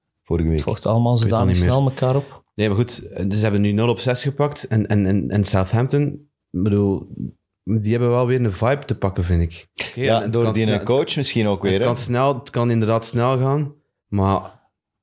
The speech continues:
Speaker 2: Ja,
Speaker 3: die
Speaker 2: het
Speaker 3: hebben wel
Speaker 2: was van Arsenal dat ze verloren hebben vorige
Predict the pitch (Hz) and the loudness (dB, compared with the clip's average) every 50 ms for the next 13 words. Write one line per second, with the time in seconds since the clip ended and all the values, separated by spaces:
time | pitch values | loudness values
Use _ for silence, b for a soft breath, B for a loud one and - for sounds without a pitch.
0 | _ _ _ _ _ _ _ _ _ - - 117 110 117 110 110 110 113 107 110 | _ _ _ _ _ _ _ _ _ -6 -6 -4 -2 0 0 2 2 2 2 0
1 | 107 107 113 117 - 113 139 131 127 123 139 131 - 127 113 110 107 - - 113 | 2 2 2 2 2 2 2 2 2 2 0 0 0 0 0 0 0 -2 -2 -2
2 | 117 120 117 101 98 120 117 113 110 107 104 110 117 113 113 113 | 0 0 0 0 0 2 2 2 0 0 0 0 0 0 0 0